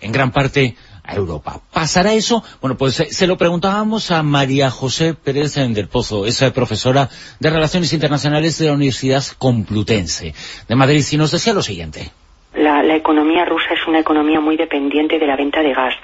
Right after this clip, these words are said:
Speaker 2: Eh, su principal área comercial es Europa. Eh,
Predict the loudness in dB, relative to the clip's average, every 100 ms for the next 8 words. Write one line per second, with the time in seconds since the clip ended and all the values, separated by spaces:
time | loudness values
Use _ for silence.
0 | -8 -4 -4 -2 2 2 2 0 -2 -4
1 | -2 -2 -2 -2 0 0 0 0 0 0
2 | 0 -2 -2 -2 0 0 0 0 0 -2
3 | -6 -6 -12 -20 -2 0 2 0 0 0
4 | 0 -2 -6 -6 -4 -4